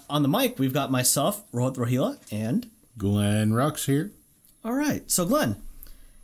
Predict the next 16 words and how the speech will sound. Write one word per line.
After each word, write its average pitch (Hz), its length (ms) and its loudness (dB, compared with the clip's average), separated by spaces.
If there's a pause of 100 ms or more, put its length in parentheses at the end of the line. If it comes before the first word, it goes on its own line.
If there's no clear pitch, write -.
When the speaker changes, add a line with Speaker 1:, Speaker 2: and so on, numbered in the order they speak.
(160)
Speaker 1:
this 196 340 2
is 240 100 4
gonna 196 220 2
be, 151 520 2 (180)
uh, 127 260 0
a 127 80 -2
great 165 260 2
episode, 143 500 0 (1500)
and 165 100 2
it's 165 220 0
all 254 220 4
about 180 320 0
the 139 120 2
regret 139 600 0 (160)
of 120 300 -2
indecision. 110 800 0